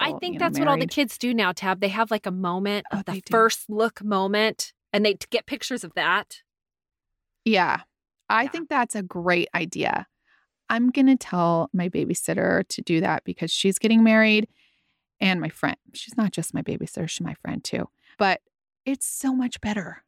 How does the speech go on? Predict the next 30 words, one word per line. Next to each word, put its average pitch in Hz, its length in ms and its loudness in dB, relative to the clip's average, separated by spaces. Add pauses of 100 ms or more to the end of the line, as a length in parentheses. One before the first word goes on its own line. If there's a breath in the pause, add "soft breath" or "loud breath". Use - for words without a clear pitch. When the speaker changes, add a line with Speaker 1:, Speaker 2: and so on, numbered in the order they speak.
(160)
Speaker 1:
Yes, 262 340 0
and 214 160 2
then 226 120 4
Speaker 2:
Would 220 120 0
Speaker 1:
you 240 40 2
Speaker 2:
you 262 40 8
Speaker 1:
know 285 80 4
what 294 120 6
Speaker 2:
agree? 240 100 6
Speaker 1:
also 277 300 2
is 269 100 -2
good 254 160 -2
about 208 260 0
that 226 240 2
is - 140 -6
that 196 220 0
you 202 120 0
don't 220 320 2
leave 214 460 0
your 190 180 -4
people 190 440 0
to - 140 -6
just 180 380 -2
be 170 260 0
drinking 170 840 -2
while 170 500 2 (100)
you're 190 360 2 (100)
taking 190 340 0
pictures 196 460 0
forever 151 640 -2